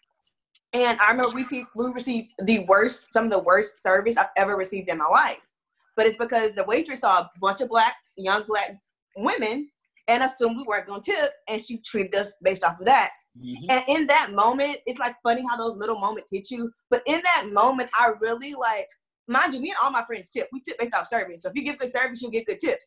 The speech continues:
Speaker 1: Meaning, like, she coulda got, like, there was five or six of us, so she coulda got five or ten dollars from each person. Like, so she, she coulda got clinked up on tips.
Speaker 2: Mm-hmm.
Speaker 1: Um, and we barely, like, we ate very little. It was just, you know, girl time. Um, but in that moment,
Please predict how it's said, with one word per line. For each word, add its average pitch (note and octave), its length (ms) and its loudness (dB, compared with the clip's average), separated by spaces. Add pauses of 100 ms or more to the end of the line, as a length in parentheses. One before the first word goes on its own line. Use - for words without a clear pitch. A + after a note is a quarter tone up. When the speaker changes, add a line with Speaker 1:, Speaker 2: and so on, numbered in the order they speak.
Speaker 1:
Meaning, G#3+ 340 -2
like, F#3 160 -2
she - 120 -6
coulda C#4+ 140 -6
got, A3+ 200 2
like, F3 220 0 (440)
there A3+ 120 0
was G#3+ 320 -2 (160)
five A3 200 4
or G#3+ 40 -4
six A#3 220 -6
of B3+ 100 -6
us, B3 140 -4
so A#3+ 60 -6
she F4 100 -6
coulda E4 140 -4
got F#3 200 -2
five A3 220 6
or - 80 -14 (300)
ten C4+ 180 -2
dollars A3 300 0
from - 100 -14
each A#3 160 -10
person. A#3 380 -4
Like, F#3+ 100 -12
so C#4 80 -10
she, F#4+ 160 -6
she - 100 -4
coulda G4 140 2
got F#3+ 160 4 (160)
clinked B3 300 -2
up G#3+ 180 2
on F#3 80 -8
tips. - 320 -2 (480)
Speaker 2:
Mm-hmm. G#3+ 280 6
Speaker 1:
Um, G3+ 100 -12
and G#3+ 140 0
we B3 160 -2
barely, A3+ 440 2
like, F3+ 280 -4
we - 140 -20
ate A#3 180 -8
very F#3+ 260 -4
little. F#3+ 340 -6 (220)
It A#3 120 0
was G#3+ 160 -6
just, F#3+ 260 -8 (340)
you A#3+ 100 -4
know, A3+ 200 2 (320)
girl B3 260 2
time. E3 320 -8 (480)
Um, G#3+ 400 2 (180)
but B3 160 -4
in E4 180 -8
that C#4 200 -6
moment, B3+ 480 -4